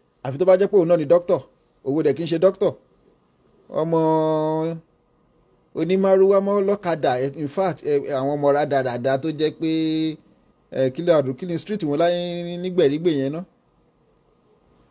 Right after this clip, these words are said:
Ẹ, agric, ṣá agric lẹ́ ń lọ ni? Ṣé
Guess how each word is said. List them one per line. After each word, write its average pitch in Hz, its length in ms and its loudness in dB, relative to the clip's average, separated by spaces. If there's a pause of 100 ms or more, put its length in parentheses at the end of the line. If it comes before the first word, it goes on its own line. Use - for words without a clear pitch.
(420)
Ẹ, 135 440 -2
agric, 127 380 -2
ṣá 175 160 0
agric 175 280 0
lẹ́ 135 200 0
ń 151 60 -4
lọ 147 120 2
ni? 147 120 -4 (120)
Ṣé 160 160 -10